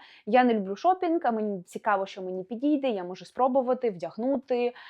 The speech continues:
Е, класно, якщо там вони підуть далі, або, наприклад, можна з м-, з, м,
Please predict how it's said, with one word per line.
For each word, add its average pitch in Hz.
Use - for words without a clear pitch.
Е, 185
класно, 214
якщо 185
там 175
вони 185
підуть 160
далі, 220
або, 180
наприклад, 175
можна 175
з 165
м-, 170
з, 165
м, 165